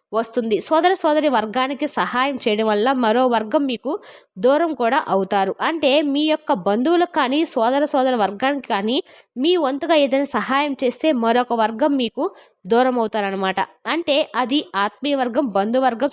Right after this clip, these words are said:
స్నేహవర్గం ఇలా ఎవరైనా కానీ కొంతమంది మీరు కూడా వారికి సహాయం చేయలేనటువంటి అంశతో వారు మీ నుండి దూరం అయ్యేటువంటి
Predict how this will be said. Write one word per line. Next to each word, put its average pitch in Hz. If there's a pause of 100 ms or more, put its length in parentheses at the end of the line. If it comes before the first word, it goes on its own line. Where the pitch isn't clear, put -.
స్నేహవర్గం 208
ఇలా 294
ఎవరైనా 277
కానీ 269 (120)
కొంతమంది 226
మీరు 254
కూడా 254 (400)
వారికి 269
సహాయం 254
చేయలేనటువంటి 233
అంశతో 254 (180)
వారు 226
మీ 254
నుండి 247
దూరం 226
అయ్యేటువంటి 214